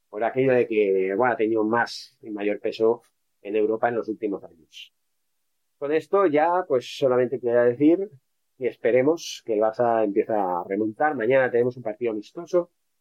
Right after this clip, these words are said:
contra el Boca Juniors en el, podríamos decir, en la Copa,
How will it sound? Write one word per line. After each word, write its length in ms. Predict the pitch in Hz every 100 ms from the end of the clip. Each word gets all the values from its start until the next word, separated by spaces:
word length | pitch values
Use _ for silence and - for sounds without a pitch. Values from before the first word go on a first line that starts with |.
| _
contra 480 | - 131 127 131 127
el 200 | 117 110
Boca 300 | 104 127 117
Juniors 420 | 120 139 151 143
en 120 | 123 120
el, 340 | 123 123 135 _ _ _ _
podríamos 320 | 98 104 110
decir, 280 | 101 95 117
en 440 | 113 107 98 92 90
la 140 | 95
Copa, 520 | - 107 117 117 -